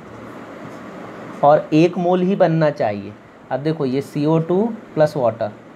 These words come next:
मतलब एक मोल का ही combustion कर रहा है, फिर यहाँ सी ओ टू, फिर यहाँ एच टू ओ, तो ये क्या हो जाएगा? यहाँ हाफ ले लो। Reaction को balance भी रखना है हमें।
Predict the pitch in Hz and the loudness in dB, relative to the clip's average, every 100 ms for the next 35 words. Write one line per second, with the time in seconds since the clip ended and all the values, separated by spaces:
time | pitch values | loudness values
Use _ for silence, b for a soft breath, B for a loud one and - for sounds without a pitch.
0 | - 190 202 208 - 185 190 185 175 175 | -8 0 2 0 0 -2 0 -2 -2 0
1 | 175 165 127 123 - 123 113 104 110 113 | 0 0 -2 -4 -4 -10 -6 -6 -6 -8
2 | 117 160 160 165 151 117 110 104 107 - | -6 -2 -2 -2 -2 -2 -2 -4 -10 -10
3 | B B - 185 180 185 214 208 131 127 | B B 2 4 6 6 4 2 -6 -6
4 | - 117 104 98 - - - 151 160 165 | -10 -8 -8 -10 -18 -20 -8 -2 0 4
5 | 165 160 160 165 190 175 151 110 110 110 | 4 6 6 4 4 2 0 -2 -4 -2
6 | 123 123 135 - - - - - - - | -4 -4 -6 -12 -20 -20 -20 -20 -20 -20
7 | - - - - 160 175 208 202 208 185 | -18 -18 -4 4 6 6 4 2 4 4
8 | 185 208 208 226 208 190 156 107 | 4 2 0 2 2 0 -6 -8